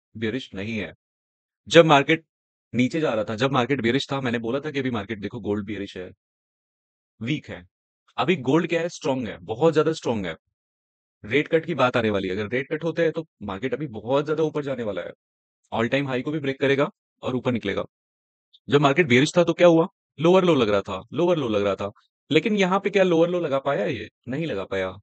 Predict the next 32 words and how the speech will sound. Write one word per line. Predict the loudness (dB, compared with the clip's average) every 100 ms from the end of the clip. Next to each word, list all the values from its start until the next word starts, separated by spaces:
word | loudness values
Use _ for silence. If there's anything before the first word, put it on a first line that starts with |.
| _ -8
हमारी | -2 -2 0
ट्रेंड | -2 0
लाइन | -2
को | -2
ब्रेक | -2 -2 0
किया। | -2
ट्रेंड | 0 0
लाइन | 0
को | 0
ब्रेक | 0 -2 2
किया | 0
मतलब | 0 -4 -4
क्या | -4
हुआ? | -2 -4 -6 _ _ _ _ _ -6
ब्रेक | 0 0
ऑफ | -2 -8
स्ट्रक्चर | -14 -14 -4 -4
हुआ, | 0 -2
जो, | -2
जो | 0 0
हम | 0
ब्रेक | -2 -2
ऑफ | -2
स्ट्रक्चर | -4 -8 -4 -4
हम | -2
कहते | -4 0
हैं, | -2
एसएमसी | -2 -6 -6
में | -6
ब्रेक | -6 -8
ऑफ | -14
स्ट्रक्चर, | -18 -12